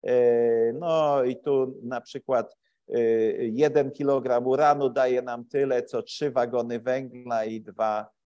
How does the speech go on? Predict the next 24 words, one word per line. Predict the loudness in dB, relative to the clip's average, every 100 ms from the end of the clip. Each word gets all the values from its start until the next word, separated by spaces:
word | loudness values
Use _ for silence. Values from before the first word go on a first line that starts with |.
| -12
e, | -8 -4
wagony | -2 -2 -4 -2 -4
oleju | -2 0 0 -2 -2 -10 -12
opałowego. | -10 -4 -2 -2 -2 -4 -6 -4 -6 -6 _ _ _ _ _
E, | -4
e, | -2 0 0 -2 -4 -6 -6 -2 -2 -2 -2
i | -4 -6 -4 -4
na | -6 -6 -6
przykład, | -6 -10 -2 0 0 -4
e, | -6 -6 -8 _ _ _ -12
jeden | -4 0 2 2 -2
kilogram | -4 -2 0 -2 -4 -2
uranu | 0 -2 -2 -6
to | -4 0 0 0 -2
prawie | -4 -4 -6
milion | -8 -8 -6 -8
żarówek | -6 -4 -4 -4 -6 -8 -12
sto | -16 -4 -2 -2
watowych | -4 -4 -6 -6 -10
zapalonych, | -8 -8 -4 -4 -4 -6 -12 _ _ -12
e, | -8 -8
przez, | -10 -8 -6 -6 -8 -20 _ _ -14
e, | -10 -8 -8 -8 -12
cały | _ -2 -2 -2 -6